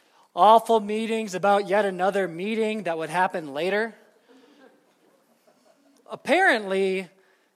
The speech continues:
I got stuck with this meeting because Pastor Reagan said he couldn't go. But when I got there, I figured out he probably just didn't want to.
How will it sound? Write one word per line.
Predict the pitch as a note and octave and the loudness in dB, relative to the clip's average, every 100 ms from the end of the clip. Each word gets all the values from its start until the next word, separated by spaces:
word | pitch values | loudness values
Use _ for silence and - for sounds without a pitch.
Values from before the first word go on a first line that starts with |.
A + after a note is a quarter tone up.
| _ _ - - | _ _ -20 0
I | A#3 | 4
got | C4 B3 | 6 6
stuck | - B3+ B3+ | 6 4 6
with | B3+ A#3 | 2 0
this | A3 F3 | -2 -2
meeting | G#3 C4 A3+ G3+ | -2 -2 -2 -4
because | G3 G3 F#3+ | -4 -2 -4
Pastor | A3 A#3 A#3 G#3+ | 0 0 0 0
Reagan | G#3 A3+ A3 | 4 4 2
said | G#3+ G#3 | -2 -4
he | G3+ | -4
couldn't | - A#3+ G#3+ | 0 0 0
go. | E3+ D#3+ F#3 - - - _ _ - _ _ _ | 0 0 -2 -8 -20 -20 _ _ -20 _ _ _
But | G#3 A#3 | 2 6
when | C4+ | 6
I | A#3 | 4
got | G3 C4 D#4+ G#3+ | 6 8 8 4
there, | G3 F3+ G3 | 2 2 0
I | G3 | -2
figured | B3 A#3+ A3+ | 0 0 2
out | G#3+ G#3+ G#3+ | 4 4 2
he | G#3+ | -6
probably | G3 A3 A3+ A3+ G#3+ | -2 0 2 0 -2
just | E3 F#3+ | -4 -4
didn't | - G3 E3+ | -4 -6 -6
want | C#3 D#3+ G#3 - | -6 -4 -6 -6
to. | A#3 B3 B3+ | -4 -4 -6